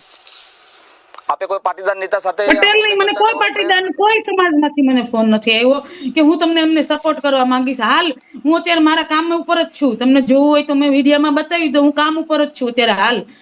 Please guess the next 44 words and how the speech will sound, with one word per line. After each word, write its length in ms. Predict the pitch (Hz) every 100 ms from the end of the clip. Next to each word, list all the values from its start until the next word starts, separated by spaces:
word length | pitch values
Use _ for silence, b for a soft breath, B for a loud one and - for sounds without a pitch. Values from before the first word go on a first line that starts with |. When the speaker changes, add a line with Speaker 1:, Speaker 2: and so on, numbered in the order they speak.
| 208
Speaker 2:
હું 120 | 262
ને 60 | 302
મારા 200 | 294 294
ઘરવાળા 380 | 285 285 294 294
બે 140 | 294
કામ 260 | 302 320 349
કરીએ 340 | 294 269 247
છીએ, 300 | 247 262 277 B B 220
મશીન 320 | 254 285 370
ચલાવીએ 460 | 339 302 285 277 294
છીએ. 120 | 302
અમને 220 | 294 359
કોઈ 200 | 370 381
હજી 240 | 370 294 359
સપોર્ટ 360 | 330 330 349
કરીને 240 | 349 339 320
એવું 140 | 330
નથી 240 | 339 359 277
કીધું 360 | 311 311 311 B 240
કે 80 | 311
"પાયલબેન, 480 | 320 302 320 311 330
તમને 280 | 311 311 302
ન્યાય 400 | 262 277 311 294
અપાઈ 300 | 269 311 320
દેશું" 580 | 285 311 302 320 320 320 B 254 233
કે 80 |
હા 300 | 269 262 269
કે 120 | 311 294
હો, 100 | 302
કોઈએ 300 | 320 330 285
નથી 260 | 262 233
કીધું. 360 | 185 165 156 - _ _ b b _ _ _ _ _ _ _ _ _ - -
Speaker 1:
તમે 180 | 160 180
કોઈ 140 | 196
પાટીદાર 320 | 180 180 196
સમાજના 320 | 185 185 202
આગેવાન 280 | 180 175 196
સાથે 340 | 190 190 196 196
વાતચીત 340 | 180 - 185
કરવાનો 260 | 180 185 190
પ્રયાસ 280 | 175 180
કર્યો 200 | - 202
આ 40 | 208
મુદ્દે? 240 | 208 190